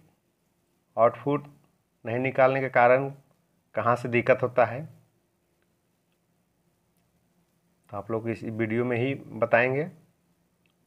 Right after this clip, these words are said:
पहले देखिए, कहीं कोई कैपेसिटर वगैरह फूला वूला नहीं है,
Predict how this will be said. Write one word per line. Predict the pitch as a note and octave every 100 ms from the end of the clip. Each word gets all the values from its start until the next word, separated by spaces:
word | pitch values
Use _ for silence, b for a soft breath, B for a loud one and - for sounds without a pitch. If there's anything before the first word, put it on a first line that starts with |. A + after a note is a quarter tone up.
| _ _ _ _ _ _ _ _ _ _ _ _ _ _ _ _ _ _ _ _ _ _ -
पहले | G2+ G#2+
देखिए, | A2+ A2 C3+
कहीं | C3 A#2 B2
कोई | B2 B2 B2 A#2 A#2 - _ _ _ _ _ -
कैपेसिटर | G#2+ A2 - A#2+ A#2+
वगैरह | A#2 A#2+ A#2+ A2+ G#2+ G#2 - _ _ _ _ _ _ _ _ _ _ _ _ _ _ _ _ _ _ _ _ -
फूला | A2+ A2+
वूला | A#2+ A#2+
नहीं | A#2+ B2
है, | A2+ A#2 D3